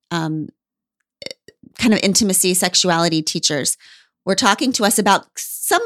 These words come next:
some of, some of this idea that sexuality is just a kind of an uncultivated, undiscovered abyss in most of us. Um, and she said that one of the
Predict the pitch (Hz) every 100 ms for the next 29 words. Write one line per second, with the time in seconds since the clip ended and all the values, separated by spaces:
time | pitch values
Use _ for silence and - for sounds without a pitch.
0 | - - 302 311 240 349 302 240 226 180
1 | 170 151 95 - 113 - 175 - 175 165
2 | 165 156 156 - 160 160 - 165 156 151
3 | 165 170 165 180 170 175 160 151 147 -
4 | 160 156 156 - 156 156 147 131 - -
5 | - 180 156 165 165 - - 165 139 165
6 | 170 104 208 - - - - - - _
7 | - 202 185 165 156 - _ _ _ -
8 | _ 214 202 185 180 185 - _ - -
9 | 226 240 - 220 208 185 175 180 180 190
10 | 202 190 170 170 165